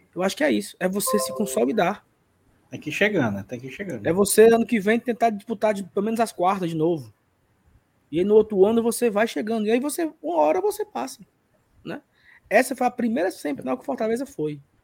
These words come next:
Speaker 1: da história. Então, por que não tentar ir ano que vem de novo? Se o Fortaleza conseguir ficar ali entre os,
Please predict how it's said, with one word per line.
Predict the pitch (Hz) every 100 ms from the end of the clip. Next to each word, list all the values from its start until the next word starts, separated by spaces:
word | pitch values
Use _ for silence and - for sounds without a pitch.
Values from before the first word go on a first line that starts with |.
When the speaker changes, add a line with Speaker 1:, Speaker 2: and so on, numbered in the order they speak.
| _ _ _ _ - - -
Speaker 1:
da | 202
história. | - 156 139 117 101 _ _ _ _ _ _ _ _ _
Então, | - 247
por | 254 311
que | 330 320
não | 311
tentar | 285 269
ir | 254
ano | 254
que | 247
vem | 247
de | 233
novo? | 254 226 135 _ _ _ _ _ _ _ _ _
Se | -
o | 294
Fortaleza | 294 262 226 208 190
conseguir | 190 - 156 143
ficar | 135 139 135
ali | 131 131
entre | 123 123
os, | 110 - -